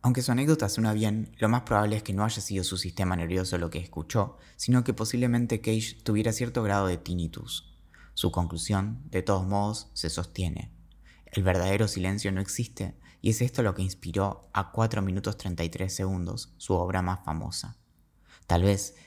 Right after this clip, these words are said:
en todo pueda haber música si nos detenemos a escuchar. Es que el silencio también es algo que se hace y el universo se nos abre cuando le hacemos lugar,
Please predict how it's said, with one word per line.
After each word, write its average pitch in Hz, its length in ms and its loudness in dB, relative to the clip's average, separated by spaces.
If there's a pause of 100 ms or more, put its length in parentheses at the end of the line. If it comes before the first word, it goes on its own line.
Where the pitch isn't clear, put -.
(140)
en 101 160 2
todo 110 320 4
pueda 95 280 0
haber 90 220 -2
música 113 640 -4
si - 180 -2
nos 95 120 4
detenemos 85 500 -2
a 85 40 -4
escuchar. - 560 -8 (1600)
Es 120 140 0
que 113 100 2
el 107 40 -2
silencio 113 400 0
también 110 260 0
es 113 120 -2
algo 110 160 2
que 107 100 -4
se 98 200 0
hace 107 400 -4 (200)
y 104 80 0
el 104 80 4
universo 104 400 0
se 101 120 -4
nos 90 180 -4
abre 107 260 2
cuando 90 220 -2
le 85 60 0
hacemos 98 340 -2
lugar, 87 420 -6